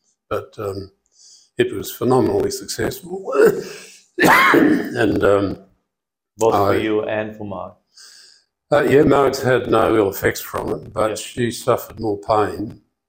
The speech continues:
Speaker 1: from the donation than I did from receiving.
Speaker 2: Hmm.
Speaker 1: But the technology is phenomenal and the medical personnel are incredible.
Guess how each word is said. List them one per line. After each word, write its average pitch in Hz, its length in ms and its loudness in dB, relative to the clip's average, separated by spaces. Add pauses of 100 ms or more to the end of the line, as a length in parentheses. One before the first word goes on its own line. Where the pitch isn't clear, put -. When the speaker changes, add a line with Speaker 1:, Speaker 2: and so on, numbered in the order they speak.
(220)
Speaker 1:
from 104 200 -6
the - 80 -6
donation 98 760 -8
than - 100 -12
I - 180 -8
did 95 180 -14 (580)
from 92 120 -12
receiving. - 560 -10 (480)
Speaker 2:
Hmm. 107 240 -12 (200)
Speaker 1:
But - 200 -2
the - 80 -10
technology 104 680 2
is - 120 -10
phenomenal 117 680 -6 (140)
and 95 200 -12
the - 200 -14 (160)
medical 98 340 -10
personnel 101 560 -10
are - 100 -14
incredible. - 560 -12